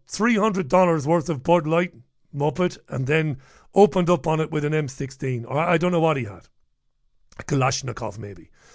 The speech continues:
So in a recent episode of, um, the Joe Rogan Experience, um, Monday, in fact, Rogan criticised comments made by Mulvaney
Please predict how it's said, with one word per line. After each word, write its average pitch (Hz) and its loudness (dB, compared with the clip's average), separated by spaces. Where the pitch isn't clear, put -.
So 208 -6
in 277 2
a 285 6
recent 208 2
episode 175 2
of, 156 0
um, 165 2
the 139 -6
Joe 185 2
Rogan 175 2
Experience, 143 -4
um, 139 -2
Monday, 190 2
in 127 -8
fact, - -10
Rogan 202 4
criticised 175 -2
comments 165 -2
made 160 0
by 156 0
Mulvaney 151 0